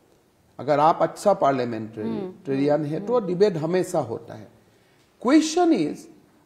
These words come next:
Speaker 1: अगर राहुल गांधी का प्रधानमंत्री जी का साथ इतना डिबेट करने का शक है, अब तो कर सकता था। कांग्रेस पार्टी ने वो मौका अधीर रंजन चौधरी को दिया, आपको क्यों नहीं दिया?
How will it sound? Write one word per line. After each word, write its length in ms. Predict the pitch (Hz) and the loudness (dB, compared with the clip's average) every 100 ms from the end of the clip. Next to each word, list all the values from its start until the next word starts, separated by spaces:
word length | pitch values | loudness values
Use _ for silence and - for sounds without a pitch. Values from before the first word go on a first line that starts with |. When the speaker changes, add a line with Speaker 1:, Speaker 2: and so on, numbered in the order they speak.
| _ | _
Speaker 1:
अगर 220 | 214 285 175 | 6 6 6
राहुल 440 | 139 156 208 277 | 2 2 0 4
गांधी 400 | 240 220 226 240 | 4 2 0 -4
का 240 | 226 233 | 2 4
प्रधानमंत्री 880 | 233 - 165 165 190 202 196 190 196 | 4 2 -2 0 -2 -2 -4 -2 -6
जी 120 | 185 | -6
का 160 | 190 190 | -2 -2
साथ 460 | - 185 190 - 135 | 0 0 0 -2 -8
इतना 360 | - 160 175 | -8 -4 -4
डिबेट 500 | 165 135 127 160 160 | -2 -4 0 -2 0
करने 320 | - 147 156 160 | -2 -2 -2 -4
का 140 | 170 | -6
शक 440 | 160 - 156 175 - 110 | -6 -2 0 0 -6 -14
है, 160 | 104 - _ _ _ _ _ _ | -16 -18 _ _ _ _ _ _
अब 160 | - - | -16 -6
तो 80 | 247 | -6
कर 200 | 240 262 | 2 0
सकता 420 | 269 262 - 240 220 | 2 -6 -2 -2 -2
था। 180 | - 208 - _ _ _ _ _ | -4 -16 -18 _ _ _ _ _
कांग्रेस 560 | 180 220 254 320 339 - | 4 6 6 6 4 4
पार्टी 380 | 196 202 202 220 | 4 4 4 -2
ने 120 | 226 | 2
वो 120 | 226 | 2
मौका 460 | 180 156 160 165 160 120 - - - 160 | 4 2 2 4 2 2 -8 -20 -2 0
अधीर 300 | 160 214 269 | 4 4 6
रंजन 360 | 247 240 240 | 6 4 2
चौधरी 460 | - 208 190 202 208 | 0 0 2 0 -2
को 200 | 202 196 | -4 -2
दिया, 260 | 160 170 | 0 2
आपको 560 | 175 - 185 254 - 302 | 0 2 2 2 4 2
क्यों 240 | - 214 147 | 2 0 0
नहीं 260 | 120 - | -2 -8
दिया? 240 | - - | -12 -16